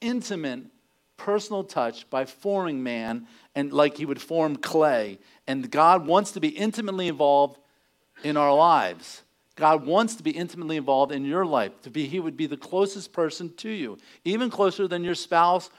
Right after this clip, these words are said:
or any one of your children or your best friend.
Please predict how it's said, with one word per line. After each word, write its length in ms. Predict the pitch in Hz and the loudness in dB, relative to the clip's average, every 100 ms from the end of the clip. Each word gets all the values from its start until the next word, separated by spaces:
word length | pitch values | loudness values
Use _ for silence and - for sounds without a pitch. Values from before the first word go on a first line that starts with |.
| _ | _
or 160 | 147 | 0
any 160 | 160 226 | 2 2
one 160 | 226 214 | 2 0
of 100 | 190 | 0
your 120 | 196 | -2
children 480 | 196 214 208 180 175 | -2 0 0 -2 -2
or 40 | |
your 140 | 185 | 0
best 460 | 175 - 196 196 - | -2 2 4 4 2
friend. 460 | - 208 190 104 | -4 -2 -2 -4